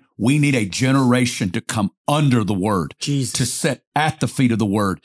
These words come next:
Speaker 1: and let the word define us instead of us standing over the word, defining it and making it whatever we want to. It's an hour to go low and to kiss the sun.
Speaker 2: Yes.
Speaker 1: It's an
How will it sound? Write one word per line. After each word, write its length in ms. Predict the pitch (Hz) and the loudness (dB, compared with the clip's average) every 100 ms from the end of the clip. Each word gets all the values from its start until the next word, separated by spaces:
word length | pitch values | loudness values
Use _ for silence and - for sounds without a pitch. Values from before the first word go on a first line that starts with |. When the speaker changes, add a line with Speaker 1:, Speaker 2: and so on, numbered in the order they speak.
| - | -10
Speaker 1:
and 140 | 123 120 | -2 0
let 180 | 151 - | 0 0
the 60 | |
word 300 | 139 131 143 120 | 0 2 2 0
define 440 | 120 139 120 113 | 0 0 2 2
us 360 | 123 156 165 - | 0 0 0 -2
instead 340 | 135 113 151 120 | -4 -2 0 0
of 120 | 107 | 0
us 180 | 135 - | 0 -2
standing 420 | - 139 135 123 | -2 0 2 2
over 200 | 127 123 | 2 0
the 80 | 113 | 0
word, 340 | 127 117 98 | 2 0 0
defining 540 | 98 - 120 120 120 | -4 -2 2 4 4
it 180 | 123 139 - | 4 2 -2
and 180 | 113 117 | 0 2
making 320 | 143 139 127 | 0 2 2
it 160 | 120 | 2
whatever 340 | 113 135 120 113 | 0 0 2 0
we 160 | 113 | 0
want 320 | 107 113 113 - | 0 -2 -2 -6
to. 220 | 90 76 - _ _ _ | -6 -6 -10 _ _ _
It's 240 | - 135 143 | -6 -4 -2
an 140 | 123 - | -2 0
hour 300 | 131 139 131 | 0 2 0
to 80 | 120 | 0
go 200 | 117 110 | -2 -2
low 500 | 104 113 139 156 - _ _ | -2 0 0 0 -4 _ _
and 140 | 120 120 | 0 0
to 60 | |
kiss 340 | 120 147 139 - | 0 -4 -4 -4
the 100 | 123 | -4
sun. 420 | - 131 123 123 | -2 0 0 0
Speaker 2:
Yes. 480 | 123 113 - - - | -2 -4 -10 -16 -10
Speaker 1:
It's 220 | - 139 151 | -4 -2 0
an 160 | 117 | -2